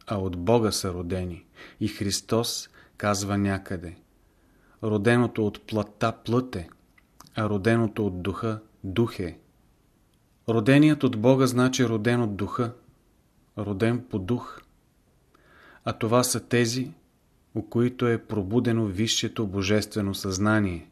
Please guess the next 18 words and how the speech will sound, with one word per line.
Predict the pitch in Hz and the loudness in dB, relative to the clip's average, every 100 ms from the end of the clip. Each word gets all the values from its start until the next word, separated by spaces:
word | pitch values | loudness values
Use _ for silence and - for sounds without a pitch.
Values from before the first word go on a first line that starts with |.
| _ _ _ _ _ _ _ _ _ _ _ _ _ | _ _ _ _ _ _ _ _ _ _ _ _ _
в | _ | _
които | 123 131 131 | 2 2 4
се | 120 123 | 2 2
е | 113 - | 0 -2
пробудило | 110 98 120 127 117 113 | -4 2 2 4 2 0
висшето | 98 101 127 - 127 127 | 0 -2 -2 -2 -4 0
аз – | 117 110 - - - _ - | 0 0 -4 -6 -10 _ -6
и | |
са | - 101 | -4 -2
станали | - - 107 107 101 | -2 2 2 2 0
синове | 98 - 98 90 101 | -2 -2 -2 -2 -2
Божии. | 90 90 92 90 87 82 82 _ _ _ _ _ _ _ _ _ _ _ - - | -2 -2 -2 -4 -8 -10 -14 _ _ _ _ _ _ _ _ _ _ _ -20 -8
Това | 123 139 | 4 6
са | 139 147 | 6 0
посветените | 131 - 123 127 139 131 131 | -2 0 2 4 6 6 4
от | 127 | 2
всички | - - 135 - 131 | 0 0 0 0 0
времена, | 117 104 98 95 | 2 2 2 -2